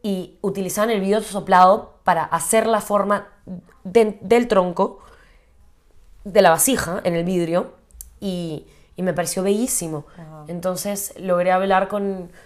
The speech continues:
Speaker 1: con los ar-, con una artesana que tenía un taller cercano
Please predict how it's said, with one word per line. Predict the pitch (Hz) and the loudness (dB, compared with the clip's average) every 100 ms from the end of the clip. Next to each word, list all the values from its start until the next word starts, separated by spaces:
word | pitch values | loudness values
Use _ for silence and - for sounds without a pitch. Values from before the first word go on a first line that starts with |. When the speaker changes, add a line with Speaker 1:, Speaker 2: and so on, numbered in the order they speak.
| _ _ _ - - | _ _ _ -20 -8
Speaker 1:
con | 196 185 | -6 -4
los | 180 175 | -6 -6
ar-, | 170 - | -12 -6
con | 175 | -4
una | 180 202 | -2 -2
artesana | 226 285 277 269 233 247 - _ - | -2 -4 -4 -2 -4 -8 -14 _ -10
que | 175 | -6
tenía | 170 175 | -4 -4
un | 190 | -4
taller | 202 202 196 190 196 _ | -2 2 2 0 -4 _
cercano | - - 202 208 165 175 | -10 -4 -2 0 -2 -4